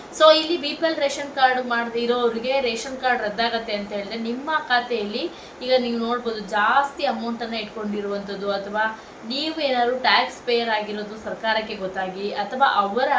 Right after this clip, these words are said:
ಈಗ ನೀವು ನೋಡ್ತಾ ಇರ್ಬೋದು, ಆ, ಬಿ ಪಿ ಎಲ್ ರೇಷನ್ ಕಾರ್ಡ್ನ ಮಾಡಿಸ್ಲಿಕ್ಕೆ ಕೆಲವೊಂದಿಷ್ಟು ಕಂಡೀಷನ್ಗಳಿದೆ. ಆ ಕಂಡೀಷನ್‌ಗಿಂತ ಮೇಲ್ಪಟ್ಟು ನಿಮ್ಮ ರೇಷನ್ ಕಾರ್ಡಲ್ಲಿ ಏನಾದ್ರು ಕಂಡು ಬಂದಲ್ಲಿ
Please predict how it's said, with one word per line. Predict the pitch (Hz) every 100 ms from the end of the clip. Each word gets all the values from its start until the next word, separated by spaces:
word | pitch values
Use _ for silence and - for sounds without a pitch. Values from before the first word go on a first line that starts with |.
| 254 - - - 240
ಈಗ | 226
ನೀವು | 254 247
ನೋಡ್ತಾ | 240 254 277
ಇರ್ಬೋದು, | 262 226 214 -
ಆ, | 214 214
ಬಿ | 208 208 196 269
ಪಿ | 269 320
ಎಲ್ | 311
ರೇಷನ್ | 247 247 277
ಕಾರ್ಡ್ನ | 254 247 247
ಮಾಡಿಸ್ಲಿಕ್ಕೆ | 226 220 208 226 277
ಕೆಲವೊಂದಿಷ್ಟು | 262 226 226 226 277
ಕಂಡೀಷನ್ಗಳಿದೆ. | 226 208 - 277 247 208 185
ಆ | 190 214
ಕಂಡೀಷನ್‌ಗಿಂತ | 240 247 311 330 - 302 269 262
ಮೇಲ್ಪಟ್ಟು | 220 254 254 285 269
ನಿಮ್ಮ | 247 220 214 220 - - -
ರೇಷನ್ | 214 233 254 254
ಕಾರ್ಡಲ್ಲಿ | 240 220 214 202
ಏನಾದ್ರು | 196 196 190 208
ಕಂಡು | - 208 254
ಬಂದಲ್ಲಿ | 247 202 180 180 202